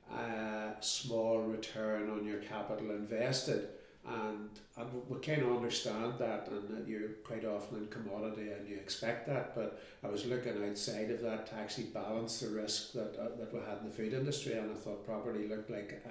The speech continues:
a, a good investment, but I didn't understand the value or the,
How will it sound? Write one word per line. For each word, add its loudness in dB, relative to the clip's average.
a, -6
a -6
good -4
investment, 0
but 0
I 2
didn't 0
understand 0
the -2
value -2
or -2
the, 0